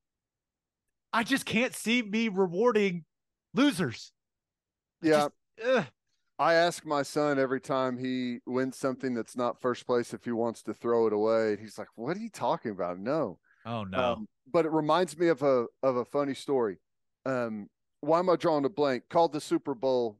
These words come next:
Speaker 2: tight end.
Speaker 1: Greg Olsen.
Speaker 2: Olsen. So I guess his dad was a head coach,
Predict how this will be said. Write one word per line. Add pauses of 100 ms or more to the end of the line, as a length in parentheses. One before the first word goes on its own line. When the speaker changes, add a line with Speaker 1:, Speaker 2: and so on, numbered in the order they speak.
(220)
Speaker 2:
tight
end. (500)
Speaker 1:
Greg
Olsen. (520)
Speaker 2:
Olsen. (400)
So
I
guess
his
dad
was
a
head
coach,